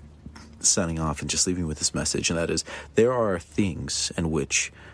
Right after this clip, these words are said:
Christ calls us to discern, and he invites us into trust, and that he's gonna lead us to the answer. And it is between two goods, but they're exclusive goods, mutually exclusive goods, and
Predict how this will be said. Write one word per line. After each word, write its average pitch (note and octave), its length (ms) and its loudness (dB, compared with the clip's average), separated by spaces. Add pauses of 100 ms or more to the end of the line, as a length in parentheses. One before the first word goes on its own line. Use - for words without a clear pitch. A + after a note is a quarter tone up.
(200)
Christ F2+ 480 2
calls E2 300 2
us - 440 0 (240)
to - 120 0
discern, C#2+ 640 2 (300)
and F#2 100 2
he G2 60 4
invites G#2+ 500 2
us - 340 4 (800)
into - 320 2
trust, - 720 0
and F2 300 2
that E2 180 0 (180)
he's C3 200 2
gonna G#2+ 160 4
lead G#2 180 4
us F2+ 160 0
to - 120 -4
the D2+ 120 -2
answer. - 380 -2 (1080)
And G2 100 4
it A2+ 140 6
is C3+ 160 6
between F2+ 540 0
two - 260 0
goods, - 560 0
but - 100 2
they're A2 140 6
exclusive - 720 2
goods, - 280 2
mutually A#2+ 600 4
exclusive - 640 0
goods, C2 360 2
and G2 380 2